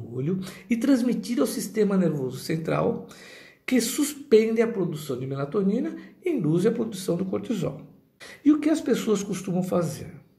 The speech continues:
Elas vão na farmácia, compram a melatonina, compram o hormônio melatonina e começam a tomar por conta própria. Aí elas começam a usar mais celular. E como elas usam mais o celular durante a noite,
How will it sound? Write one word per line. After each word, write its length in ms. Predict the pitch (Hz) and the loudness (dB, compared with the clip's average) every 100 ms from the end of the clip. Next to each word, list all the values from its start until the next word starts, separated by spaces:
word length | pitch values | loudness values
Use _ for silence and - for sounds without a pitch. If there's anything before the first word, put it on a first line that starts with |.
| - - | -20 -6
Elas 220 | 247 233 165 | 4 4 4
vão 100 | 131 | 2
na 100 | 131 | -2
farmácia, 680 | 123 120 151 170 170 - - - | -6 -2 2 2 0 -6 -10 2
compram 360 | 190 165 165 | 4 6 2
a 80 | 139 | -2
melatonina, 680 | 135 131 - 131 135 170 190 | -6 -10 -8 -8 -4 -2 0
compram 340 | 180 160 160 | 2 0 2
o 60 | 175 | 6
hormônio 580 | 160 135 135 180 240 277 | 6 4 4 4 4 2
melatonina 800 | 101 78 - - 139 160 190 - - - - | -2 -2 -2 -6 -6 -6 -4 -6 -10 0 2
e 80 | |
começam 560 | 277 285 196 170 190 190 | 4 4 2 2 0 -2
a 40 | |
tomar 440 | 220 220 - - - - _ _ | -4 -4 -6 -8 -16 -20 _ _
por 160 | - 160 | -6 -4
conta 280 | 156 143 - | -4 -4 -2
própria. 520 | - - - - - - _ _ _ _ - - - | -2 -2 -4 -12 -20 -20 _ _ _ _ -20 -16 -4
Aí 260 | 190 196 226 | 4 6 6
elas 160 | 233 | 4
começam 460 | - 190 190 220 202 | 2 0 0 0 -2
a 40 | |
usar 200 | 156 202 | -2 0
mais 240 | 190 185 196 | 0 0 0
celular. 580 | 220 226 208 - - - _ _ _ _ _ _ _ _ _ _ - | 0 2 2 0 -8 -20 _ _ _ _ _ _ _ _ _ _ -6
E 80 | |
como 240 | 226 285 233 | 0 4 6
elas 220 | 170 135 | 6 4
usam 180 | 131 135 | 0 -2
mais 180 | 123 113 | -4 -6
o 60 | |
celular 460 | - 117 117 120 123 | -8 -8 -6 -8 -8
durante 340 | 123 123 - | -8 -10 -8
a 40 | 135 | -2
noite, 540 | 175 254 - - | 0 0 -2 -14